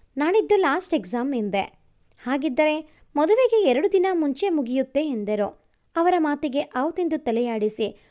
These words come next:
ಒಂದು ಕಡೆ ಕುಳಿತೆ. ದೊಡ್ಡವರೆಲ್ಲ ಶಾಸ್ತ್ರ ಮಾಡ್ತಾ ಇದ್ದರೆ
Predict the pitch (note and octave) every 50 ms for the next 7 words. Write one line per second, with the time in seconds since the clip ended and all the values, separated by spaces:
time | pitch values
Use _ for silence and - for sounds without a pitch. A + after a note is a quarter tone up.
0 | _ _ - G4+ G#4+ G#4 G#4 G#4 G#4 E4+ C#4 D#4 D4+ - A#3+ G#3 G3 F#3 - G3
1 | F3+ - _ _ _ _ _ _ _ _ _ _ _ - _ _ _ - C#4 F4+
2 | D#4 D#4 B4 C#5+ C#5+ C5 A#4+ G#4 F#4 G4+ G4 F#4 - D4 B3+ B3+ - - E4 E4+
3 | D#4+ D4 B3 A#3 A3 - A#3+ A3+ G#3+ F3+ E3+ A#3 G#3+ G#3+ G#3+ G#3 G#3 - - _